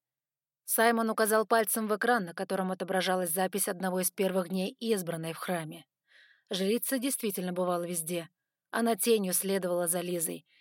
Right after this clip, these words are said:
и каждый раз первой посещала её новые апартаменты или проходила по маршрутам, которые ей предстояли. «Ничего не понимаю», проворчал Ноа, потирая висок.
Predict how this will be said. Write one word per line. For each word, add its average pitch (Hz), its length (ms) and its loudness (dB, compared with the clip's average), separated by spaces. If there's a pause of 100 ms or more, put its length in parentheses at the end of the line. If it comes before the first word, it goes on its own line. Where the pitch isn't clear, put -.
(120)
и 196 120 -2
каждый 208 340 2
раз 202 220 2
первой 214 320 0
посещала 196 520 0
её 190 180 0
новые 180 280 0
апартаменты 185 720 -4 (240)
или 214 180 0
проходила 185 500 -2
по 180 120 -6
маршрутам, 185 540 -4
которые 170 340 -8
ей 160 120 -8
предстояли. 170 720 -8 (1080)
«Ничего 170 560 -2
не 170 120 -8
понимаю», 170 440 -10 (720)
проворчал 202 600 0
Ноа, 196 320 0
потирая 175 440 -6
висок. 175 420 -4